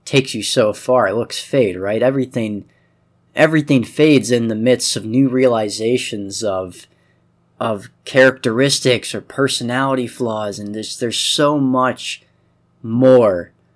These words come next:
to this puzzle of meeting someone through the internet. And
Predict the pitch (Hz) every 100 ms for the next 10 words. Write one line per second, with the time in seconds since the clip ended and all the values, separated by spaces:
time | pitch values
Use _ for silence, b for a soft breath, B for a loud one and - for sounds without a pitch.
0 | _ _ _ _ - 139 120 123 - -
1 | - 113 110 92 90 _ _ - 110 101
2 | 95 - - _ _ _ - 113 135 127
3 | 110 - 104 95 92 92 - 110 104 107
4 | 104 90 87 - _ _ _ - 117 120
5 | 110 95